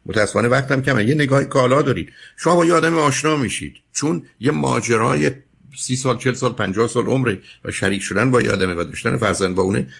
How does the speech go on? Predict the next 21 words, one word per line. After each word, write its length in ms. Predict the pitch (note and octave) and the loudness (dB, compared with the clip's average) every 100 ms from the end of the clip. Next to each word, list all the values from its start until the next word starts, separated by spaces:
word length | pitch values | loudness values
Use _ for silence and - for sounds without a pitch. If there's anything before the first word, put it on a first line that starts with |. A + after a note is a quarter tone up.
| - | -2
باید 160 | D3 | 0
به 80 | D3+ | 0
تدریج 460 | C#3 C3 C3 D#3+ C#3+ | 0 0 0 -4 -4
بذارید 340 | D#3 C#3+ C3 | -2 0 -2
این 140 | C3 C#3 | -2 -2
مثل 220 | C3+ C#3+ | -2 -2
یه 60 | |
دانه 260 | C3+ B2+ C3+ | 2 2 2
رشدشو 400 | C3+ C3+ C3 C3 | 0 -2 -4 -4
بکنه. 280 | A#2 - F2 - _ _ - | -4 -6 -10 -14 _ _ -4
نه 80 | B2+ | 0
اینکه 180 | D#3+ E3+ | 2 2
بگیرید 480 | D3 C3+ C3 C3 - - | 0 2 2 0 -4 -6
مثلاً 220 | G2 A#2 | -2 0
بگید 220 | G#2+ A2+ | 0 0
این 120 | G#2+ | 0
باید 160 | G#2+ G#2+ | 0 0
ریشه‌شو 380 | G2 G#2 G2+ G2+ | -2 -4 -4 -2
بکشیم 540 | G#2 - F2+ G2+ G2 - - - - | -2 -2 -4 -4 -6 -8 -20 -10 0
یا 280 | G2 F#2 - | 0 0 -4
این 280 | G2+ F#2+ | -2 -2